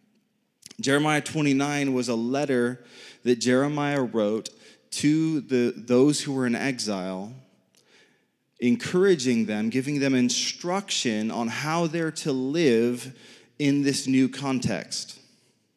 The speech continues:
Many of them were camped outside of the city, n-, unwilling to go into the city of Babylon.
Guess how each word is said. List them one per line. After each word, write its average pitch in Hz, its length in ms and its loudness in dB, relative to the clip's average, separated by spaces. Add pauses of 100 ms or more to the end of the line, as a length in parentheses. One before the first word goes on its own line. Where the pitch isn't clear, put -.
(1040)
Many 185 300 4
of 135 140 0
them 127 280 2
were 120 120 -2
camped 151 400 -8
outside 131 480 -4
of 123 140 -8
the 117 80 -10
city, 120 460 -4
n-, 113 320 -4
unwilling 147 720 0
to 123 120 -6
go 120 260 0
into 127 260 2
the 110 100 -8
city 113 300 -4
of 104 80 -4
Babylon. 98 640 -8